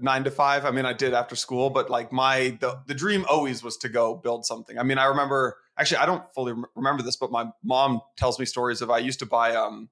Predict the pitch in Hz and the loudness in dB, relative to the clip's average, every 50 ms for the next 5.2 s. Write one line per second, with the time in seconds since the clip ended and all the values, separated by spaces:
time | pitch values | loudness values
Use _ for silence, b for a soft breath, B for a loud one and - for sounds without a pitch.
0 | _ B B B B B B B B B B - - 139 143 143 - 139 135 131 | _ B B B B B B B B B B -2 0 0 0 0 -2 0 2 4
1 | 123 120 117 117 110 104 _ _ - - 127 127 139 147 143 165 165 175 185 175 | 4 4 2 0 -4 -8 _ _ -2 0 0 2 2 0 0 2 2 2 2 0
2 | 170 - - 127 123 123 123 131 131 160 175 202 262 311 - _ - - 131 131 | -2 -2 -2 -2 -2 -2 -2 -2 2 2 2 2 0 -2 -10 _ -4 0 2 4
3 | 131 127 123 - - 143 131 131 131 131 131 127 120 131 131 135 _ _ - - | 4 2 2 0 2 2 4 4 4 2 0 -2 -2 -4 -8 -10 _ _ -6 -2
4 | 123 131 131 131 131 147 139 139 - - 120 123 117 120 113 117 120 - 117 95 | 0 2 2 2 2 2 0 2 2 2 2 2 0 -2 -6 -6 -6 -8 -8 -10
5 | 95 - - | -10 -16 -18